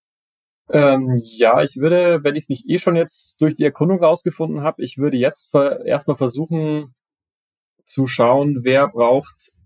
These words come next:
als erstes Hilfe. Also man sagt ja dann auch immer, wer, wer schreit, der hat noch, dem geht's gut, sozusagen. Ja, stimmt jetzt auch nicht immer, aber der ist auf jeden Fall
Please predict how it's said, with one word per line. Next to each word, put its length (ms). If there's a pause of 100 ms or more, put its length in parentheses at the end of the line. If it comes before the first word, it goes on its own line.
(720)
als 200
erstes 420
Hilfe. 460 (260)
Also 160
man 100
sagt 200
ja 80
dann 120
auch 140
immer, 180
wer, 260
wer 140
schreit, 360
der 160
hat 140
noch, 340
dem 140
geht's 200
gut, 260 (120)
sozusagen. 960
Ja, 200 (120)
stimmt 240
jetzt 80
auch 100
nicht 120
immer, 200
aber 280 (840)
der 120
ist 80
auf 140
jeden 140
Fall 220